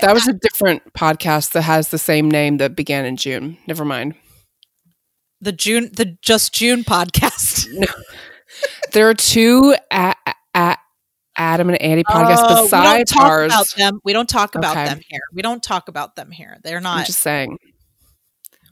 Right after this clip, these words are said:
Speaker 2: We all started in twenty twenty. <laughs>
Speaker 1: Well, we'll be the last Adam and Andy podcast standing.
Speaker 2: Last one standing.
Speaker 1: Last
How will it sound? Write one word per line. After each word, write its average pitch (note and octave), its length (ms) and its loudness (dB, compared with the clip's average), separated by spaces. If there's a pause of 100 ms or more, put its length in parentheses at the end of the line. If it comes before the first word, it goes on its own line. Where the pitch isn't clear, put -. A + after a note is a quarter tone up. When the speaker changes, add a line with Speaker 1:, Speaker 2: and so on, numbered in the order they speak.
Speaker 2:
We F#3+ 100 -8
all E3 120 -2
started E3 340 -2
in D3 140 -4
twenty A#3+ 260 -2
twenty. F#3+ 380 -4 (340)
<laughs> A3 60 -14 (460)
Speaker 1:
Well, G3+ 360 2 (600)
we'll A3 100 -2
be B3 160 -6 (100)
the G#3+ 80 0
last E3+ 540 -2
Adam D#3+ 220 -6
and D#3 80 -12
Andy D3+ 240 -12
podcast C#3 480 -10
standing. E3+ 420 -8
Speaker 2:
Last E3 380 -2
one E3+ 260 0
standing. E3 600 0
Speaker 1:
Last E3+ 120 -18